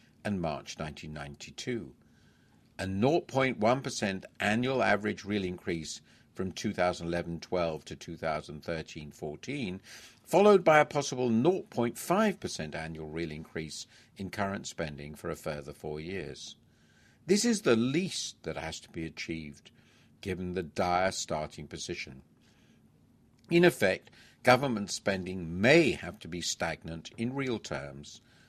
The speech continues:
for almost two successive parliaments. This is what happens to a country that has not only spent freely,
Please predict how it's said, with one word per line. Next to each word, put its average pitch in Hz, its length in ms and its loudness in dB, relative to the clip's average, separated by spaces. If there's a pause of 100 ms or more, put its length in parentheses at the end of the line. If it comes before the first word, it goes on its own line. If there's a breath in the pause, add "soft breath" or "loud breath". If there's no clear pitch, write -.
(100)
for - 180 -6 (100)
almost 95 720 0
two 123 540 -2 (140)
successive - 840 -6
parliaments. 95 640 -10 (1800 soft breath)
This 151 200 4
is 139 100 6
what 104 200 2
happens 202 420 2
to 117 100 2
a - 80 2
country 85 440 -8
that 110 120 0
has 160 160 -2
not 185 180 2
only 196 220 2
spent 98 420 -2
freely, 104 540 0